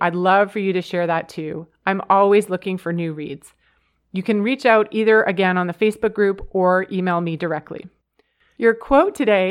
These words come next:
is by Wayne Dyer. "Progress and growth are impossible if you always do things the way you've always done things."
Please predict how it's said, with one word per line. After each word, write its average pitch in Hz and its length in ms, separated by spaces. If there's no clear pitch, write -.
is 185 120
by 180 240
Wayne 185 640
Dyer. 156 500
"Progress 294 500
and 254 180
growth 196 400
are 196 100
impossible 196 760
if 190 120
you 190 200
always 185 280
do 202 140
things 185 320
the 196 100
way 175 140
you've 175 280
always 160 300
done 147 220
things." - 300